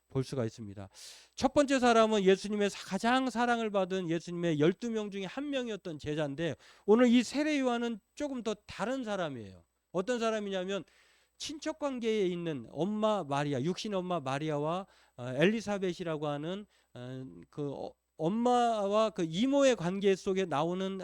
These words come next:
그 자녀가 바로 세례 요한이에요. 근데 이 세례 요한은 어떤 사람이냐면, 아, 이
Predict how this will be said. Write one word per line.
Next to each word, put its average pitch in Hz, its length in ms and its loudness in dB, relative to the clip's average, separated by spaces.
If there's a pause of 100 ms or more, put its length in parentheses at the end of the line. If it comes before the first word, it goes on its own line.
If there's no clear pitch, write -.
그 185 140 -4
자녀가 160 460 -2
바로 170 320 -4 (180)
세례 254 440 -8
요한이에요. 131 380 -8 (220)
근데 233 140 -4
이 233 80 -2
세례 294 260 -4
요한은 240 260 -2
어떤 185 260 -4
사람이냐면, 196 720 -4 (500)
아, 139 280 -14
이 196 360 -12